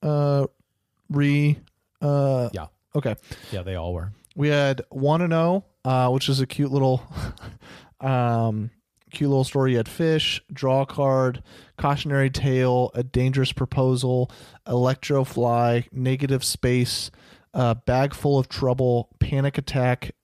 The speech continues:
Speaker 1: Cowboy Land, Flaws, Supermarket, Come On, Shake Your Body.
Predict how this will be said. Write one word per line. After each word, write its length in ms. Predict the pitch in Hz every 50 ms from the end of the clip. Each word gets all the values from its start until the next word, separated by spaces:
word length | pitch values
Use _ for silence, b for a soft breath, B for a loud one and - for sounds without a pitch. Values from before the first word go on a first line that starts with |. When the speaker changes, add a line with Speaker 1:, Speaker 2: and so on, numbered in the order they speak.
| - -
Speaker 1:
Cowboy 640 | - 120 - 123 123 131 139 143 147 139 139 139
Land, 560 | 131 131 131 127 123 123 120 120 120 120 120 - - _
Flaws, 840 | - - - - 139 156 190 180 147 135 135 131 131 135 - - - b b b b b b
Supermarket, 960 | - - - - 160 156 - 160 151 147 147 143 143 139 - 147 143 139 - - - _ _ -
Come 280 | - - - 151 156 151
On, 260 | 143 143 139 139 139
Shake 340 | 143 - - 131 131 131 -
Your 180 | - - 120 123
Body. 500 | 135 139 - - 76 64 - - -